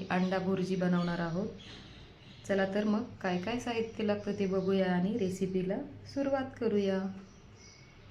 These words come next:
अंडा भुर्जी बनवण्यासाठी इथे आपण घेतली आहे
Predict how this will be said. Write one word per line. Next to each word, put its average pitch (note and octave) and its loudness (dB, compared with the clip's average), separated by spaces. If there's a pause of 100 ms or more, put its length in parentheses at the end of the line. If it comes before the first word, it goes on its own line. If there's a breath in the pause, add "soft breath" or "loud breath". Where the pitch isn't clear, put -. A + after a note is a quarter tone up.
(1120)
अंडा G3+ 4
भुर्जी G3+ 2
बनवण्यासाठी F3+ 4
इथे F3+ 0
आपण F3+ 4
घेतली F3+ 2
आहे F3 4